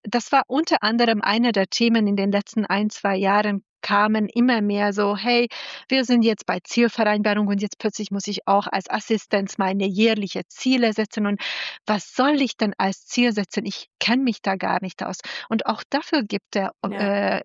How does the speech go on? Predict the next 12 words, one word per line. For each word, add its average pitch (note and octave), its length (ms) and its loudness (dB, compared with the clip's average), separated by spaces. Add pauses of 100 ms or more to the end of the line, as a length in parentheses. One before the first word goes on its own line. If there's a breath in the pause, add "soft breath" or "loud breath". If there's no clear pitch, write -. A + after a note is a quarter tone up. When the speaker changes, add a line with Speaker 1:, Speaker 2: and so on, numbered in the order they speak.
Speaker 1:
Global G3+ 280 0
Skills - 340 -8
Matrix F#3+ 400 -6
ein, F#3+ 260 -4
ein G3 280 -4
Tool G3+ 280 -4
in F#3 160 -6
die F3 180 -10
Hand F3+ 300 -8
und F#3 260 -10
eine F#3+ 260 -8
Unterstützung. - 800 -12